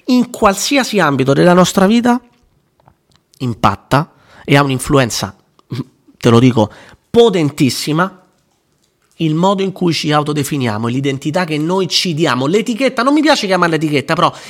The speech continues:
il come noi ci etichettiamo, questo è un mondo di etichette. Quindi quando io uso la parola etichetta c'ho un po' paura, perché poi la gente pensa l'etichetta, no,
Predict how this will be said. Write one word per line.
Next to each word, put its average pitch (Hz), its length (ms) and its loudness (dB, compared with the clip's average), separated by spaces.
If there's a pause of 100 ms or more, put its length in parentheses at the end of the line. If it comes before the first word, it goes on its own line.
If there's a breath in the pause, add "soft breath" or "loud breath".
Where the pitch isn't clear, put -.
il 202 280 0
come 277 320 2
noi 240 220 0
ci - 140 -2
etichettiamo, 175 840 0
questo - 320 0
è 220 40 -2
un 208 120 -2
mondo 190 260 0
di 131 120 -2
etichette. 117 680 -6 (580 loud breath)
Quindi 226 220 2
quando 202 180 2
io 240 80 0
uso 233 140 0
la 220 80 2
parola 220 180 2
etichetta 220 440 -2
c'ho 185 120 -4
un 175 80 -2
po' 208 180 -2
paura, 208 380 2
perché 165 240 -4
poi 240 160 -2
la 202 80 2
gente 208 320 -2
pensa 180 320 -2
l'etichetta, 196 840 -2
no, 214 320 2